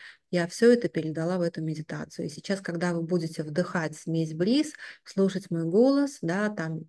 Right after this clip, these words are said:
практически без музыки, кажется, она идет, вы будете тоже как бы считывать эту информацию, погружаться, э, в это и знакомиться с энергетическими свойствами смеси бриз. Вот это очень важно.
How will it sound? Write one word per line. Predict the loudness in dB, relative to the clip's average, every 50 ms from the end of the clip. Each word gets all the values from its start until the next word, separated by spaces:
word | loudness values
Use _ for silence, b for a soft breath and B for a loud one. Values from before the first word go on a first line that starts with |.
| _ _
практически | -12 -12 -12 -12 -16 -16 -14 -12 -6 -6
без | -2 -2 0 2
музыки, | 4 4 4 4 4 2 -4 -8 -12
кажется, | -12 -10 -10 -10 -10 -10 -10 -8
она | -6 -4 -4 -4 0
идет, | 2 4 4 2 2 -2 B B B B B B B B
вы | 0 4 6 6
будете | 6 6 6 4 4 2 -2 -6
тоже | -2 -2 -2 -2 -2 -6 -6 -8 -12 -14
как | -16 -12
бы | -10 -8 -8
считывать | -8 -6 -6 -6 -2 -2 -2 -2 -4
эту | -6 -8 -6 -6
информацию, | -6 -6 -4 -4 -2 0 0 0 0 0 -2 -4 -2
погружаться, | -2 -2 0 0 0 0 0 0 0 -2 -2 0 2 2 2 2 0 -2
э, | 0 0 2 2 2
в | 2
это | 2 0 2 0 0
и | 0 0
знакомиться | 0 0 -2 -2 0 2 2 4 4 2 0 0 -4 -4 B B B B B
с | -6 0
энергетическими | 2 4 4 2 2 -2 -4 0 0 0 2 0 -2 -2 -2 -2 -2 -4
свойствами | -4 -4 0 2 2 2 2 0 0 2 2 2 2 0 -4
смеси | -8 -4 -2 0 2 2 0 -2 -4 -6 -6 -6 -4 -4
бриз. | -2 0 0 0 0 -2 -4 -8 -12 -20 _ _ _ -12
Вот | -10 -6 -6
это | -4 -4 -2 -4
очень | -4 -4 -6 -8 -8
важно. | -8 -8 -8 -10 -10 -12 -14 -14